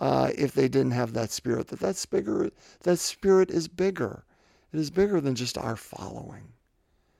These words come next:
Brothers and sisters, that's good news. That's really good news. So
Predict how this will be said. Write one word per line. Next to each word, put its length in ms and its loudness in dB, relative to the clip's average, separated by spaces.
Brothers 220 0
and 60 -2
sisters, 400 -6
that's 200 -4
good 240 -10
news. 480 -14
That's 240 -6
really 380 -6
good 260 -16
news. 600 -20
So 300 -6